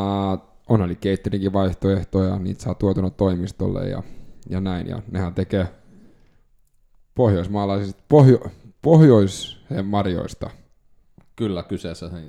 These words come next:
Speaker 2: on marjasmoothie kaiken maailman höystöillä ja hyvää on.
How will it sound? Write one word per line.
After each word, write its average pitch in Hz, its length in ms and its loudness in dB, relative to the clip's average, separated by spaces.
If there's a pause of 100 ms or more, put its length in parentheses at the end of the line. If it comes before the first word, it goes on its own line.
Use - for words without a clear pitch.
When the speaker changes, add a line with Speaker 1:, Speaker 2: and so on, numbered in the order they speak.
(120)
Speaker 2:
on 82 100 -16
marjasmoothie 76 1040 -16 (140)
kaiken 71 300 -16
maailman 73 480 -18
höystöillä 71 560 -10
ja 67 120 -18 (1160)
hyvää 80 300 -10
on. 82 280 -10